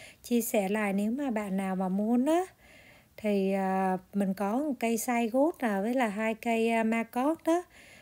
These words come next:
Thì có gì mình làm video rồi mình quay, mình cho các bạn xem cây như thế nào. Nếu bạn có thích á, thì, à, nói mình, mình để lại cho nha. Còn cây này thì mình sang chậu mười lăm ga lông rồi nè.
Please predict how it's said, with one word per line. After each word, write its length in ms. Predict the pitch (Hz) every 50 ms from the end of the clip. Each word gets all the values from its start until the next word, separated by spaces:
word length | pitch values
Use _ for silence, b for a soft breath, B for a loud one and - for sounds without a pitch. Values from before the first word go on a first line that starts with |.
| B B -
Thì 140 | - 208 196
có 120 | 190 240
gì 260 | 254 262 240 254 233 214
mình 340 | 202 196 190 185 185 185
làm 240 | 190 190 185 185 185
video 460 | 180 214 214 196 226 226 233 240 240
rồi 120 | 220 226 202
mình 200 | 190 190 180 175
quay, 260 | - 220 220 220 220
mình 140 | 214 208 180
cho 140 | - 220 214
các 160 | - 262 247
bạn 180 | 262 220 196
xem 360 | 185 - - 226 226 220 220 220
cây 200 | - 240 226 214
như 160 | 214 226 226
thế 160 | 240 262 269
nào. 380 | 262 262 247 220 208 202 196 196
Nếu 200 | 202 226 247 247
bạn 160 | - 233 208 180
có 140 | - 220 226
thích 220 | 226 - 302 320 -
á, 220 | - 302 302 311 320 - B B B B B B B B B -
thì, 320 | - 202 190 185 185 190
à, 420 | 190 185 185 185 180 185 185 180
nói 300 | 180 180 185 196 196 226
mình, 280 | 262 294 294 247 196 190
mình 160 | 190 180 185
để 180 | 175 196 226 214
lại 240 | 233 240 220 196 180
cho 100 | - 226
nha. 300 | 233 226 240 240 240 254 240 - _ _ _ _ b b b b b b b b b b b b _ _ _ _ _ _ _ _ _ _ _ _ _ _ _ _ _ _ _ _ - -
Còn 160 | 208 190 180
cây 180 | - 220 220 220
này 200 | 214 220 214 208
thì 140 | - 208 190
mình 180 | 190 190 180
sang 280 | 185 - 226 226 220 214
chậu 180 | - 233 208
mười 160 | 190 185 190 196
lăm 200 | 214 220 233 233
ga 160 | 240 240 233
lông 260 | 233 240 240 226 233
rồi 140 | 226 226 208
nè. 240 | 196 202 202 202